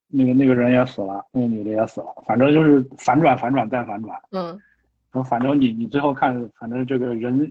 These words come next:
Speaker 1: 人性啊，就是，
Speaker 2: <laughs>
Speaker 1: 我，我反倒觉得是这，这些故事，
Speaker 2: 啊。
Speaker 1: 就是我虽然不觉得我是杰洛特，但是我觉得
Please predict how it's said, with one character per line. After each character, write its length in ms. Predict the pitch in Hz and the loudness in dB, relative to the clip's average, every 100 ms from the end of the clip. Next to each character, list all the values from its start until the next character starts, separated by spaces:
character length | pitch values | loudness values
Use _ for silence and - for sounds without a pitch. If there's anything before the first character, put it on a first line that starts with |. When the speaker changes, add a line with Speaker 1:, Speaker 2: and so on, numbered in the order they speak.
| 135 | -6
Speaker 1:
人 320 | 117 120 143 | -6 -2 -2
性 280 | - 170 117 | 0 -2 -2
啊， 120 | 95 - _ - | -6 -16 _ -8
就 100 | 120 | -6
是， 160 | 123 113 107 - - | -4 -6 -8 -14 -20
Speaker 2:
<laughs> 320 | _ _ - | _ _ -18
Speaker 1:
我， 180 | - 160 226 | 2 2 2
我 160 | 180 | 0
反 180 | 220 127 | 0 2
倒 120 | 151 | 0
觉 120 | 139 147 | 0 -4
得 120 | 175 | -4
是 160 | - | -6
这， 200 | 196 320 | -2 0
这 260 | 208 - 220 | 0 -2 -6
些 180 | 139 127 | -4 -4
故 180 | 131 120 | -4 -6
事， 180 | 110 104 _ _ _ _ | -8 -16 _ _ _ _
Speaker 2:
啊。 400 | - 196 196 196 | -6 -4 -4 -2
Speaker 1:
就 80 | 202 | -2
是 260 | 180 147 127 135 _ _ _ _ _ _ _ | 0 0 -2 -8 _ _ _ _ _ _ _
我 140 | 127 127 | -6 -4
虽 160 | 190 | -2
然 180 | 180 170 | -2 -2
不 140 | 196 | -4
觉 160 | 165 120 | -6 -4
得 80 | 139 | -2
我 160 | 127 | -4
是 140 | 98 123 | -6 -8
杰 120 | 117 | -8
洛 160 | 113 120 | -6 -8
特， 320 | - 113 92 _ | -6 -10 -10 _
但 200 | 175 156 | 0 2
是 160 | 139 127 | 2 0
我 220 | 117 110 | 0 -2
觉 160 | 113 | -4
得 260 | 117 127 120 | -4 -2 -4